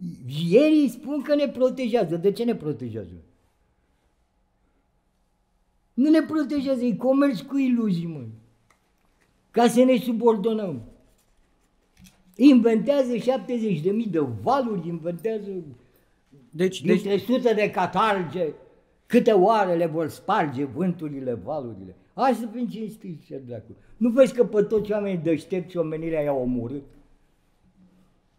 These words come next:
Speaker 2: Creau valuri.
Speaker 1: Hmm?
Speaker 2: Creau valuri.
Speaker 1: Da, pentru că ce se întâmplă? Astăzi, eu, eu am avut o discuție odată cu finul meu și cu fina mea, cu vreo cincisprezece ani, <laughs> și îi spuneam,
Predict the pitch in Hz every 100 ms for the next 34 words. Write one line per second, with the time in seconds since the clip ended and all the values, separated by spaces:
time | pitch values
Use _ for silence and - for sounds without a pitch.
0 | _ _ _ _ _ _ _ _ _ -
1 | 143 160 156 135 104 - _ _ _ 127
2 | 170 220 220 - _ 123 147 185 185 170
3 | 156 104 - _ _ _ _ _ _ _
4 | 165 185 320 320 302 190 220 233 - 247
5 | 190 269 240 269 254 240 175 214 269 269
6 | 262 214 226 247 254 247 226 185 202 196
7 | 170 165 208 190 156 139 165 160 127 127
8 | 160 160 139 123 147 - 104 107 - 123
9 | 98 123 120 101 104 101 90 117 110 -
10 | 95 123 - _ _ _ _ _ - 110
11 | 180 - - - 165 156